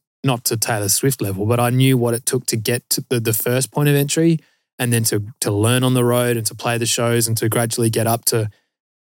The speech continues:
big audiences of fifty thousand people, and then to be humbled in playing smaller club shows to people in, in territories that didn't know me and, and realize that I didn't have the brand yet. And then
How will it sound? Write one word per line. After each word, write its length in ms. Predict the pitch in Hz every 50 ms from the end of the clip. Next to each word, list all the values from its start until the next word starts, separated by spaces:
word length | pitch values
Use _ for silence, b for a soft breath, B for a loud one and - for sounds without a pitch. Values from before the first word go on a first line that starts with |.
| _ _ -
big 180 | 139 135 120
audiences 560 | 127 120 123 127 127 135 131 - - 147 139 123
of 100 | 113 -
fifty 260 | - - 110 - 120
thousand 360 | 110 120 117 117 113 123 110
people, 420 | 110 110 110 107 131 151 175 165 b b b b b _ _ _ _ _ -
and 120 | - 120 123
then 100 | 123 117
to 80 | - 127
be 140 | 113 123 113
humbled 480 | - - 143 151 151 147 143 139 131 135 -
in 200 | 135 127 123 120
playing 380 | 113 - 123 120 120 117 113 110
smaller 580 | - - - - 123 123 123 127 131 127 127
club 240 | 123 - 123 120 110
shows 440 | - - 123 117 120 123 135 139 -
to 80 | - 120
people 500 | 113 - 127 120 113 - 123 120 120 131 -
in, 340 | - 120 117 113 110 107 110 - _ -
in 460 | - 117 110 110 110 110 110 113 113 - _ _ -
territories 480 | - 127 123 120 120 - - 127 117
that 140 | 110 127 120
didn't 240 | - 131 127 127 127
know 180 | 131 123 123 123
me 240 | 131 147 165 175 - _ _ _ _ _ _ _ _ _ _ _ _ -
and, 400 | - 120 117 113 117 117 120 131
and 420 | - - 131 131 123 131 135 - - -
realize 560 | - 127 127 131 127 120 120 117 113 110 -
that 100 | 113 110
I 80 | 113
didn't 180 | 113 120 123 120
have 320 | 123 - 123 120 120 110
the 80 | 117 117
brand 460 | 104 - 120 113 120 120 131 143 147
yet. 220 | 151 175 202 190 - _ _ _ _ _ _ _ _ _ _ _ _ _ -
And 160 | 123 120 120
then 540 | 120 120 120 117 117 117 117 117 117 120